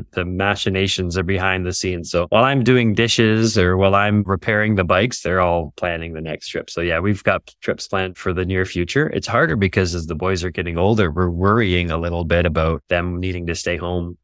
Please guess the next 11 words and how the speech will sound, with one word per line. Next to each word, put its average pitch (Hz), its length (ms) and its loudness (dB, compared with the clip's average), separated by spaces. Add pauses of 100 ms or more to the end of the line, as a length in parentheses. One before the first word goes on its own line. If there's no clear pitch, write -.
for 85 140 -8
the 80 100 -6
summer 87 300 -2
or 78 420 0
boyfriends, 87 520 -2
girlfriends, 87 720 -2
jobs, 85 480 0
and 85 140 -6
things 85 240 -6
like 87 140 -2
that. 78 240 -2